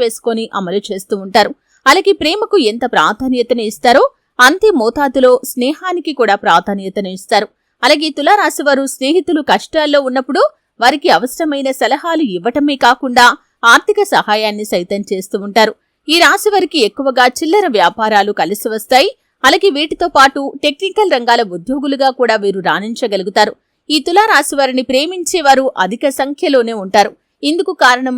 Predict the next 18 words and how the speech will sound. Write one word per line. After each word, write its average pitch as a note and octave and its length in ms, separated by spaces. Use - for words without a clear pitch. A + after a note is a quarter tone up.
వీరి D4+ 220
యొక్క F4+ 140
విశాల G#3 320
భావాలు. G3 360
సాంప్రదాయబద్ధమైన C#4+ 1080
వీరి A#3+ 200
యొక్క A3+ 160
ఆలోచనల C#4+ 520
పట్ల B3+ 220
అందరూ D4 280
ఆకర్షితులవుతూ F#3+ 760
ఉంటారు. G3+ 280
వీరి E4 320
హృదయంలో B3+ 500
చోటు D4+ 260
సంపాదించుకుంటే B3+ 960
అది A3+ 140
ఎప్పటికీ B3 360